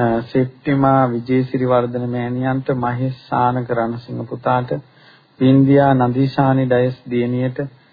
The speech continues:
නිදුක් නිරෝගී සුවපත් භාවයේ සැලසේවා. ඒ වගේම හංසක ගමේ පුතණුවන්ට සහ නිමන්ත රණසිංහ පුතා, පුතාට ආශිර්වාද වේවා. සියලු රණවිරුවන්ට, රටදැය ආගම ආරක්-, මේ කැප වෙලා කටයුතු කරන රණවිරුවන්ට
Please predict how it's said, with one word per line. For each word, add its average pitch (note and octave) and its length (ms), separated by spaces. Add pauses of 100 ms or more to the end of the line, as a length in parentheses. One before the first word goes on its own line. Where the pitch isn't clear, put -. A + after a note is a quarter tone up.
(140)
නිදුක් B2+ 300
නිරෝගී C3 380
සුවපත් A#2+ 460
භාවයේ A#2 460
සැලසේවා. A#2+ 720 (680)
ඒ C#3 120
වගේම C#3 320
හංසක C3+ 580
ගමේ C3 320 (100)
පුතණුවන්ට C3 600
සහ C3 220
නිමන්ත B2+ 440
රණසිංහ B2 520
පුතා, B2 280 (140)
පුතාට B2 460
ආශිර්වාද A#2 680
වේවා. A#2+ 400 (640)
සියලු C#3+ 340
රණවිරුවන්ට, C3+ 680
රටදැය A#2+ 500
ආගම A#2 400
ආරක්-, A#2+ 380 (840)
මේ A#2 420
කැප A#2 280
වෙලා A#2+ 340
කටයුතු A#2 420
කරන A#2+ 300
රණවිරුවන්ට C3+ 840